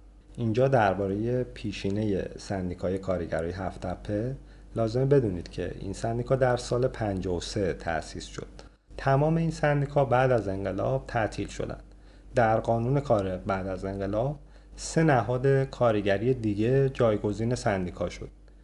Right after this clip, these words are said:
شورای اسلامی کار، انجمن صنفی و نماینده مستقیم. به نهاد بالادستی این نهاد آخری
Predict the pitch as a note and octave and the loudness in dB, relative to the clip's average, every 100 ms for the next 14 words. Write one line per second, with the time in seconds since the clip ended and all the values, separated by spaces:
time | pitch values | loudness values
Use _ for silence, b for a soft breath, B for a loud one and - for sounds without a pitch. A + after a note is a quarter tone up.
0 | - - C3 A2+ A#2+ A2+ - - F#2 G2 | -18 -2 2 4 6 4 2 -2 -4 -4
1 | - - A2 C3 C#3+ - B B B A2 | -4 0 2 2 -2 -10 B B B -6
2 | A2+ G#2+ G#2+ G#2 A2 G2 F2+ G2 - G2+ | -2 0 2 2 0 -2 -4 -8 -8 -4
3 | F#2 F#2 A#2 C3+ C#3 C3+ C#3 C3+ A#2 G#2+ | -4 -4 -2 -2 2 4 4 4 2 2
4 | G2+ G2 F#2 G2+ B2+ C#3+ A#2 - F2+ E2+ | 2 2 0 2 4 4 4 0 -2 -4
5 | D2+ - b b b - C3 A#2+ B2 A2 | -6 -14 b b b -8 -2 0 2 0
6 | B2+ C#3 C#3+ B2+ A#2 G2+ G2+ G2+ - - | 0 0 2 6 6 6 4 0 0 -2
7 | A#2+ G#2+ - G#2 G2 F2+ F#2 F2+ F#2 F2+ | -2 0 -2 -4 -4 -4 -2 -2 0 -2
8 | F2 F2+ F2 A2 C#3 | -2 -2 -2 -2 -2